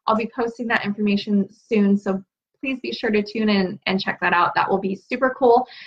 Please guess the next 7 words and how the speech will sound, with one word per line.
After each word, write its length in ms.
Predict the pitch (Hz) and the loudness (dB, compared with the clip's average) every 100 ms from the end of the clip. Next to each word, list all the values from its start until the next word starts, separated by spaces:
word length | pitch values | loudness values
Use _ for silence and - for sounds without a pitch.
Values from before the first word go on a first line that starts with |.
| - | -14
kind 160 | - 233 | -2 2
of 140 | 214 | 4
a 460 | 190 185 202 180 175 | 4 2 2 0 0
digital 680 | 233 226 240 233 220 208 190 | 0 0 2 4 4 4 2
online 880 | - 202 202 190 190 190 190 185 170 | 0 0 2 2 2 0 -2 -4 -8
way 400 | 190 190 190 196 | -2 2 2 2
of 480 | - 175 175 180 175 | 0 2 2 0 -6